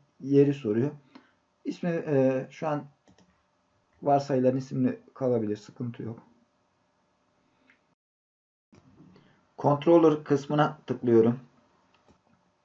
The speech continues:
E, P L C'mi seçeceğim. Micro sekiz yüz yirmi. Hemen, e, şu deminki resimlere, resimlerden bizim P L C'mizin modeline bakalım. P L C'miz buradaydı.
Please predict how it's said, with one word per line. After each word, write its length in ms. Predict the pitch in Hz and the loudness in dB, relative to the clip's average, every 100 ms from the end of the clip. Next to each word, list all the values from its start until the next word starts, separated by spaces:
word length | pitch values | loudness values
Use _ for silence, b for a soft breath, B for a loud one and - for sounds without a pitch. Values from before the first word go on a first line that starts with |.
| _ | _
E, 240 | 127 120 117 | 2 2 4
P 140 | 160 | 6
L 140 | 151 151 | 6 6
C'mi 140 | 165 175 | -2 -4
seçeceğim. 480 | 143 120 117 139 151 - | -2 -2 0 0 -2 -8
Micro 400 | 139 151 - 165 | -4 -4 0 0
sekiz 320 | 151 151 156 | 0 -2 -2
yüz 220 | 151 143 147 | -2 -2 2
yirmi. 400 | 156 131 127 - - b b b b | 4 6 4 2 -14 b b b b
Hemen, 380 | 202 196 190 190 | -2 4 4 2
e, 240 | 170 147 151 | 2 4 4
şu 360 | 170 185 175 - | 4 2 2 -4
deminki 680 | 147 135 165 180 175 175 156 | -6 0 2 2 2 2 2
resimlere, 580 | 139 135 139 160 160 165 - _ _ _ _ _ _ _ - 127 - | 0 0 0 -2 0 0 -4 _ _ _ _ _ _ _ -20 -14 -4
resimlerden 720 | 127 127 151 147 139 147 180 B B - | -2 -2 0 0 2 0 -4 B B -10
bizim 220 | 156 165 | -8 -2
P 120 | 160 | 2
L 120 | 151 | 4
C'mizin 460 | 147 156 147 147 180 - _ _ _ _ _ _ _ _ _ _ _ - | 2 -2 -4 -2 -4 -6 _ _ _ _ _ _ _ _ _ _ _ -6
modeline 460 | 131 135 147 151 | 0 2 2 2
bakalım. 400 | 131 117 123 156 - _ _ _ _ _ - | 0 0 -2 -2 -6 _ _ _ _ _ -8
P 80 | 143 | -2
L 140 | 131 | -2
C'miz 380 | 127 135 131 127 | -2 -2 -4 -4
buradaydı. 500 | 143 120 113 117 | -4 0 0 0